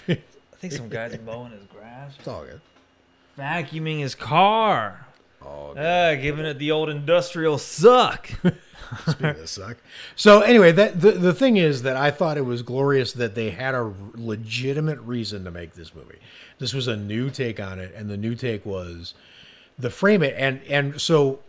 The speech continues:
Speaker 1: and I'm gonna make a prediction now, and this could be totally wrong, but I'm just
Speaker 2: All right.
Speaker 1: gonna, I'm just gonna go for it for our, we do this on dedicated Halloween Weekly episodes, but I'm gonna randomly ins-,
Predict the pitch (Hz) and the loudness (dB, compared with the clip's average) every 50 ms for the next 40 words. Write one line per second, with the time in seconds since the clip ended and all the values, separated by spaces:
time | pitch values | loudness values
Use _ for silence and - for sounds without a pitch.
0 | - _ _ - 120 127 - 143 147 147 147 185 226 247 208 180 175 175 - 156 | -20 _ _ -12 -12 -10 -4 -2 2 2 4 4 4 6 6 6 6 4 4 2
1 | - - - 123 117 113 143 143 - - 131 107 92 82 78 78 80 85 87 95 | 0 0 -2 -6 -2 -2 -2 -2 -2 -6 -6 -8 -8 -10 -10 -10 -12 -14 -14 -14
2 | - - - 110 110 110 107 - 123 120 127 135 143 135 113 98 82 76 82 82 | -12 -10 -8 -8 -8 -8 -6 -4 -2 -2 0 0 0 -2 -2 -4 -8 -10 -14 -18
3 | 85 90 92 92 98 101 113 123 120 123 123 113 113 - 101 104 107 107 117 127 | -16 -14 -14 -12 -10 -8 -6 -4 -4 -2 -4 -4 -6 -8 -8 -10 -10 -8 -8 -8
4 | 123 127 120 117 117 120 117 113 - 113 101 90 90 90 95 101 - - - - | -6 -6 -6 -4 -2 -2 -4 -4 -6 -10 -12 -12 -12 -14 -16 -16 -18 -20 -20 -18
5 | 117 110 - - - 107 98 95 95 95 95 92 95 98 101 117 113 104 110 113 | -18 -18 -18 -16 -12 -12 -10 -10 -10 -10 -10 -12 -12 -14 -14 -14 -12 -8 -6 -6
6 | 113 120 120 113 110 104 - 107 101 98 95 101 - - - - _ _ _ - | -4 -4 -4 -4 -4 -6 -6 -8 -10 -10 -12 -14 -16 -20 -20 -20 _ _ _ -20
7 | - _ _ - 104 127 123 120 123 123 139 123 110 101 95 113 107 104 104 110 | -20 _ _ -10 -4 -2 -2 -2 -2 -2 -2 -2 -2 -2 -4 -6 -6 -4 -6 -6
8 | 110 - 113 101 95 - - - 92 85 85 92 90 98 98 95 92 92 92 104 | -8 -8 -8 -10 -10 -12 -14 -16 -16 -16 -18 -16 -14 -14 -14 -12 -12 -10 -8 -6
9 | 110 107 104 104 95 101 98 92 92 107 - | -6 -6 -6 -6 -6 -8 -8 -8 -12 -14 -20